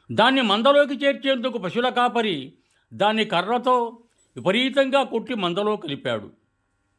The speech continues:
ఈ దృశ్యం విచారశర్మ కంటపడింది. దాంతో అతనికి బాగా కోపం వచ్చి పశువుల కాపరిని ఆవలికి నెట్టి, "అయ్యో,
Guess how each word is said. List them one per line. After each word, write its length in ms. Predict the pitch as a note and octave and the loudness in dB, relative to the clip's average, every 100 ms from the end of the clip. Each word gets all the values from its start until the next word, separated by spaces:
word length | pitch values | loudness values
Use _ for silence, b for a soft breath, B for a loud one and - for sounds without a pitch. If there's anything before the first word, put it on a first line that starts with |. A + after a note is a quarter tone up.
| _ _ _ C#3 | _ _ _ -2
ఈ 120 | C#3+ | -2
దృశ్యం 420 | B2 C#3+ - F#3 | 0 0 0 0
విచారశర్మ 600 | D#3+ F3+ F3 F3 F3+ E3+ | 0 2 0 0 -2 -2
కంటపడింది. 840 | F#3+ F#3+ G#3 G#3 A3 A3 G#3+ - _ _ _ _ _ _ _ _ _ _ _ _ _ _ _ _ _ - _ _ _ _ _ - | -4 -2 0 0 -2 -4 -6 -10 _ _ _ _ _ _ _ _ _ _ _ _ _ _ _ _ _ -20 _ _ _ _ _ -2
దాంతో 380 | A#2+ A3 C4 C#4 | 2 2 2 2
అతనికి 340 | C#4 C4 B3+ | 4 2 0
బాగా 400 | A3 D3+ G#3 C4+ | -2 2 4 4
కోపం 400 | C4+ A3 A3 A#3+ | 2 2 0 0
వచ్చి 540 | A3 A3 A3 E3 B2+ - _ _ _ _ _ | 0 -2 -4 -4 -6 -12 _ _ _ _ _
పశువుల 240 | F3+ F3 C4 | -2 2 2
కాపరిని 460 | C4 B3+ C4 A#3 | 2 0 0 -2
ఆవలికి 440 | F#3+ D3 A3+ A3+ G3 | 0 0 0 -2 -2
నెట్టి, 560 | F3+ E3 F3 B2+ A2+ _ _ _ _ _ | -4 -2 -4 -4 -8 _ _ _ _ _
"అయ్యో, 680 | B2 D3 D#3 F#3 A3+ G#3+ F3 | 0 4 6 6 4 2 -6